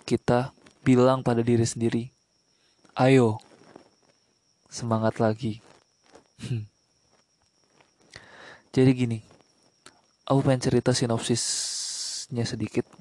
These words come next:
Ini tuh bercerita tentang perjuangan pemeran utama. Pemeran utama ini cewek yang karakternya ceria,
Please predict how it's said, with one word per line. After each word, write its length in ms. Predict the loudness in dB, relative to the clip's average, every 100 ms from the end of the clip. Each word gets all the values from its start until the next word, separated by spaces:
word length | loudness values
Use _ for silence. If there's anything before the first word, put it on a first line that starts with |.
| -20 _ _ _ _ _ _ _ -20 _ -20 -20 -4
Ini 160 | -2
tuh 160 | 2 2
bercerita 420 | 2 2 2 4
tentang 400 | 0 0 -2 -4
perjuangan 800 | -4 -4 2 4 4 0 -2 -6 -14 _ _ _ _ _ _ _ _ _ _ -4
pemeran 340 | 0 2 0
utama. 560 | 0 0 0 0 -2 -4 _ _ _ _ _ _ _ _ _ _ _ _ _ _ _ _ _ _ _ _ _ _ -10
Pemeran 260 | 0 0 2
utama 300 | 0 0 0
ini 160 | -2
cewek 340 | -2 0 0 -4 -14 _ _ _ _ _ _ _ _ _ _ -2
yang 160 | -2 0
karakternya 580 | 0 0 0 -2 -2 -4
ceria, 540 | -2 0 2 2